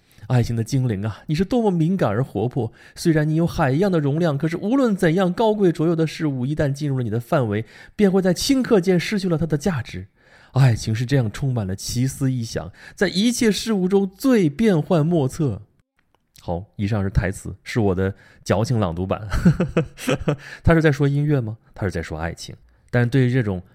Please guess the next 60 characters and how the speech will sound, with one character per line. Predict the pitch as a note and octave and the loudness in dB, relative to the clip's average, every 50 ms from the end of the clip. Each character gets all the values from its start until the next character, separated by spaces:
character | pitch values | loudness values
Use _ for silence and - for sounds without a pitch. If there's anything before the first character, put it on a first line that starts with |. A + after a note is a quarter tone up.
| _ _ _ | _ _ _
爱 | - D3+ D3 B2 | 0 0 2 0
情 | G#2+ - - A#2 A#2 | 0 -2 -4 -4 -4
的 | A2+ G#2+ - | -4 -4 -4
难 | A2+ A2+ G2+ A2+ C3+ | -2 0 0 0 0
以 | C#3 A2+ G#2 | 0 -2 -2
琢 | F2+ - G2+ G#2 B2+ | -2 -2 -2 -2 0
磨 | D#3+ D3+ | 0 0
的 | C#3+ G2 | 0 -2
这 | A#2 | -2
种 | A#2+ A#2+ B2 | -2 -4 -4
感 | - - F#2 D#2 D#2 | -4 -6 -6 -6 -8
觉 | E2 G2+ | -10 -8
是 | G#2 B2 | -8 -8
通 | A#2+ - - - G#3+ G#3+ | -8 -8 -6 -6 -4 -2
过 | G3 E3+ C#3 | 0 0 0
什 | - - A2+ | 0 -2 -2
么 | C#3 F3+ | -2 0
来 | E3 D#3 | 0 0
体 | D#3 - - - G#2 | -2 -2 -4 -4 -2
会 | G#2 C#3 D3 | -2 0 -2
出 | C3+ C#3+ C3+ | 0 0 0
来 | B2 B2 | 0 0
的 | C#3 | 2
呢？ | C#3 C3+ C3+ B2+ - _ _ _ _ _ | 2 0 0 -2 -4 _ _ _ _ _
是 | - - F#2 | -10 -10 -8
通 | - E2+ E2 | -8 -8 -8
过 | D2+ D2+ | -10 -10
音 | D2+ D#2 D#2 D#2 | -10 -10 -10 -10
乐。 | D#2+ E2 D2+ - - _ _ _ _ _ _ _ _ - | -10 -10 -12 -12 -16 _ _ _ _ _ _ _ _ -6
那 | A2+ | -4
么 | A2+ A2+ - | -4 -4 -2
音 | - D3+ F#3 A3+ B3 | -2 0 0 2 2
乐 | B3+ A3+ | 2 2
又 | G#3 F3+ | 4 4
是 | D#3 D#3 | 2 2
怎 | C3+ G#2+ G2+ | 0 0 -2
么 | G#2 | -2
描 | G#2+ G2+ F2+ A2 C3 | 0 0 0 0 0
述 | D3 C#3 | 0 0
出 | B2+ C3 | 0 0
来 | B2 A2+ | -2 0
的 | B2 | 0
呢？ | C3 C3 B2+ B2 A2+ - _ _ - | 0 -2 -2 -4 -6 -12 _ _ -8
这 | - F2+ | -6 -6
就 | F2+ | -4
是 | E2+ D#2+ | -6 -8
莎 | - - G2+ F#2 F#2 | -8 -6 -6 -6 -6
士 | - | -8
比 | F2+ - F2 | -10 -10 -10
亚 | E2+ F2 F2 | -8 -6 -6
的 | E2+ E2+ F2 | -6 -6 -4
文 | F2 F#2 F#2 A2 | -4 -2 -2 -2
学 | A#2 - G#2 G2 | -2 -2 -2 -2
性 | G#2+ G2+ | 0 -2
的 | F#2+ F#2 | -2 -2
语 | F#2 F2 E2 | -4 -4 -6
言 | E2 D#2 E2 F#2+ | -6 -6 -4 -4
啊， | F#2 F2 F2 F2 | -4 -4 -6 -6
就 | E2 F#2+ | -6 -8
是 | F2+ G2 | -8 -8